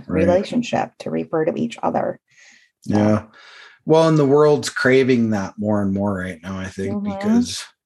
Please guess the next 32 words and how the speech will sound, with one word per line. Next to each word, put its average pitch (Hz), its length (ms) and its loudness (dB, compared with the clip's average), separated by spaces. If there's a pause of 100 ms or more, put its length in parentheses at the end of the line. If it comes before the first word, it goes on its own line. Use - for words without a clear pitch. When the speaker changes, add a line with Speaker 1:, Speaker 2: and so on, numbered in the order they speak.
(140)
Speaker 1:
with 113 420 -2 (140)
everything 117 480 2
that's 101 180 -4
happened 123 360 2
in 107 100 0
the 101 100 -2
last 98 300 -4
couple 98 300 -4
of 92 60 -6
years, 95 460 -6 (160)
Speaker 2:
Mm-hmm. 190 580 -6
Speaker 1:
um, 98 480 -4 (380)
you 123 140 2
know, 117 120 2
we 139 180 2
went 143 320 0
to, 123 280 2
uh, 107 240 0
my 110 160 0
son's, 113 840 0 (400)
my 123 140 -2
son 139 360 2
had 120 280 0
a, 104 220 -2 (120)
uh, 85 380 -8 (540)
an 120 200 2
art 156 260 2
show - 380 -6 (380)
at 95 260 -8
Speaker 2:
Oh, 101 140 -2
Speaker 1:
his 95 120 -10
Speaker 2:
cute. 147 240 0